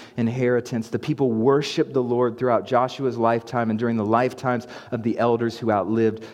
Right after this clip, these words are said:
Joshua. They had seen all the Lord's great works he had done for Israel.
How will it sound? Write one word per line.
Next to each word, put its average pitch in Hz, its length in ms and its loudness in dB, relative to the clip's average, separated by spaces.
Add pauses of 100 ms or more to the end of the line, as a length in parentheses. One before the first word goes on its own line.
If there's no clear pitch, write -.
Joshua. 110 500 0
They 113 220 2
had 107 240 -8
seen 120 1000 -2 (600)
all 143 400 6
the 127 120 -2
Lord's 120 520 2
great 113 320 2
works 107 420 -2
he 120 160 -2
had 101 260 -4
done 95 520 0 (460)
for 95 180 -4
Israel. 90 420 -8